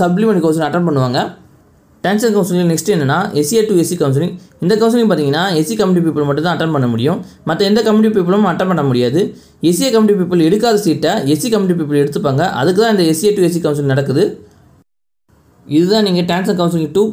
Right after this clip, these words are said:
college join பண்ற வரைக்கும் இடையில நடக்கிற விஷயங்கள். ஒருவேளை உங்களுக்கு general கவுன்சிலிங்லேயே சீட் கிடச்சுன்னா, நீங்க வந்து பார்த்தீங்கன்னா, supplementary கோச்சிங் இல்லைன்னா எஸ் சி to S சி counseling attend பண்ண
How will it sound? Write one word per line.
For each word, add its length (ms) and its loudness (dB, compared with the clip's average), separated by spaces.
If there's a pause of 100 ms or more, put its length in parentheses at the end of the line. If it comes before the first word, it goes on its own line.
(120)
college 300 -2
join 200 -2
பண்ற 160 0
வரைக்கும் 280 0
இடையில 240 2
நடக்கிற 280 0
விஷயங்கள். 340 -2 (360)
ஒருவேளை 260 2
உங்களுக்கு 300 2 (100)
general 240 2
கவுன்சிலிங்லேயே 360 2
சீட் 160 -4
கிடச்சுன்னா, 380 -2 (140)
நீங்க 200 2
வந்து 160 -2
பார்த்தீங்கன்னா, 340 0 (320)
supplementary 440 2
கோச்சிங் 320 0
இல்லைன்னா 260 2 (300)
எஸ் 100 -4
சி 140 2
to 100 2
S 100 -4
சி 120 -6
counseling 320 -2
attend 200 -4
பண்ண 120 0